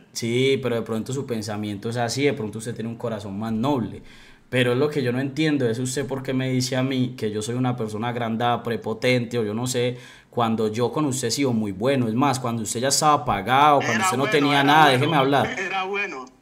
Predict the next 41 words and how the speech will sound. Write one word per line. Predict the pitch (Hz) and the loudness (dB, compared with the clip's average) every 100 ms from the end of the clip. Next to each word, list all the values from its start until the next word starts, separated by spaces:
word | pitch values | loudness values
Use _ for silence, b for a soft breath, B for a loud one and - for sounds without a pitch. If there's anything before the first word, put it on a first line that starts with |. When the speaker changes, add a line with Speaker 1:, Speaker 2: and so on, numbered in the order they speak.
| - | -4
Speaker 1:
No, | 117 131 | 0 2
no, | 120 110 | 2 0
no | 117 | -2
es | |
que | - | 0
era | 156 151 | 4 4
bueno. | 131 160 123 | 4 2 0
Cuando | 127 117 | -2 -2
usted | 120 151 | 0 0
no | 202 | 2
tenía | 196 180 180 170 | 2 4 4 4
nada, | 170 165 | 6 6
bro, | 160 156 | 6 4
y | |
yo | 131 127 | 2 0
todavía | 147 139 143 | 0 2 2
seguía | 151 127 131 | 0 0 0
en | |
el | 139 | -2
punto | 127 120 147 | -4 -6 -6
que | 127 | -4
yo | 117 | -4
estaba, | 113 - 139 131 | -2 2 2 4
yo | 117 | 2
lo | 127 | 0
invité | 180 139 123 | 0 0 0
a | |
Stream | 120 117 107 | -2 -4 -2
Fighter | 110 156 147 | 0 2 2
y | 127 | 0
le | 120 | 0
di | 113 | -2
una | 120 | -4
oportunidad, | 123 113 117 113 107 123 156 123 | -4 -6 -6 -4 -2 0 2 4
¿o | |
no | 123 135 | 2 2
lo, | 147 | 2
o | 143 | 2
no | 143 | 2
lo | 160 175 | 4 4
hice? | 135 - 87 | 2 -2 -8